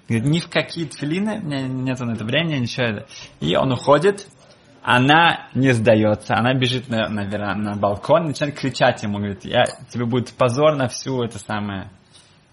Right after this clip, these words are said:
на все, у всех соседей», начинает в это самое: «Возвращайся». Но он понял, что это плохо кончится, если это будет, все щас на этом,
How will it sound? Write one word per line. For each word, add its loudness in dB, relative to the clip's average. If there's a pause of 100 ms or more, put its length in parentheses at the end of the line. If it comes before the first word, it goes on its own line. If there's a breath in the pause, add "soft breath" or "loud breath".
на -2
все, 2
у -4
всех -6
соседей», -4
начинает -2
в -6
это -6
самое: -6
«Возвращайся». -2 (360 loud breath)
Но -4
он -2
понял, 2
что -2
это -4
плохо -6
кончится, -8
если -6
это -8
будет, -6
все -4
щас -4
на -6
этом, -12